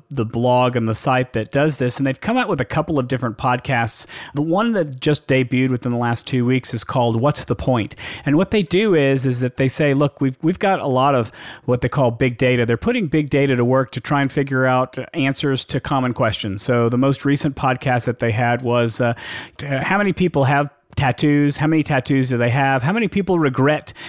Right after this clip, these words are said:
having tattoos later in life? Not necessarily a topic that everybody's interested in, but they're able to leverage big data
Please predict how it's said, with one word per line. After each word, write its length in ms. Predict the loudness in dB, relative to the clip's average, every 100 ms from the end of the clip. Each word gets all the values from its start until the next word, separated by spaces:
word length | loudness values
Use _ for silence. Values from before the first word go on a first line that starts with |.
| -12
having 380 | -2 -2 0 -2
tattoos 520 | -2 -2 0 0 0
later 220 | 0 0
in 100 | 0
life? 300 | -2 -4 -4
Not 180 | -2 -2
necessarily 560 | 0 -2 0 0 2 0
a 60 |
topic 400 | 0 -2 -2 -2
that 100 | -2
everybody's 440 | 0 0 0 0 -2
interested 320 | -4 -4 -4
in, 240 | -2 -4
but 260 | -2 -2 -2 -8 -12 -2
they're 180 | -2
able 280 | 0 0 0
to 120 | 0 -2
leverage 640 | 0 0 2 0 -2 -2
big 240 | -2 0
data 420 | 0 0 2 -2